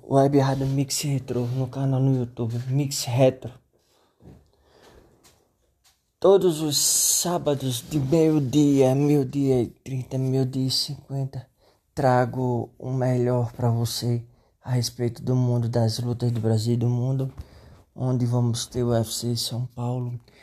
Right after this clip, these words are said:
vamos ter luta preliminar, muito boa, international e muito mais.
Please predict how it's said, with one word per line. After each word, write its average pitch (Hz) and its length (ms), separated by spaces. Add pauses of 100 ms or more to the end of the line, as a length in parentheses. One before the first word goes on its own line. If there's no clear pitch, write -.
(360)
vamos 117 400
ter 113 920 (1120)
luta 113 600 (120)
preliminar, 120 1040 (760)
muito 123 420
boa, 117 360 (140)
international 120 1000 (480)
e 120 200
muito 120 480
mais. 139 480